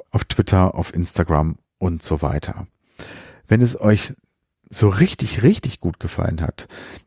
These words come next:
dann könnt ihr uns mittlerweile sogar auf Steady unterstützen. Mit einem kleinen Beitrag könnt ihr dort unser Podcast-Projekt supporten. Würden wir uns sehr, sehr freuen.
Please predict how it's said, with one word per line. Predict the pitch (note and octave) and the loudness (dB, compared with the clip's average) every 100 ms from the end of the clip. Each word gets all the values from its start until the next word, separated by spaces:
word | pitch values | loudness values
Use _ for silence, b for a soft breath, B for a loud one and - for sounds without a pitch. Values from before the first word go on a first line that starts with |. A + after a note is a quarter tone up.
| _ | _
dann | - G#2 - | -2 0 2
könnt | C3+ D#3 | 0 0
ihr | B2 | 0
uns | A#2 B2 - | -2 -4 -6
mittlerweile | A#2 A2 G#2 G2+ A2 | -6 -4 -2 2 2
sogar | G#2 G2+ E2+ | 0 -2 -2
auf | - | -4
Steady | - D#3+ F3 | 0 2 2
unterstützen. | E3 C3+ A#2+ C3+ B2+ - B2 A#2+ B B B B B | -2 -2 0 -2 -2 -4 -4 -6 B B B B B
Mit | A2+ | -2
einem | G2+ - | -2 0
kleinen | B2+ D3 | 0 2
Beitrag | A2+ A2+ - - G#2+ - | 4 2 2 0 0 0
könnt | - G#2 - | -4 -4 -4
ihr | F#2+ F2+ F#2 | -2 0 -2
dort | G2+ F2 F2+ - | 0 0 0 -4
unser | F#2 F2+ D#2+ | -8 -4 -4
Podcast-Projekt | - - - - F2 - - F2+ F2+ - - | -4 -6 -6 -4 -4 -6 -6 -2 -2 -4 -12
supporten. | - - D#3+ - D3 C3+ B B B _ | -8 0 0 2 -2 -2 B B B _
Würden | - G2 | -2 2
wir | F#2+ | 2
uns | F#2 | 2
sehr, | - A2 | 4 4
sehr | A2+ F#2+ | 4 2
freuen. | - G2 G2+ G#2 G2+ | 0 2 2 2 -2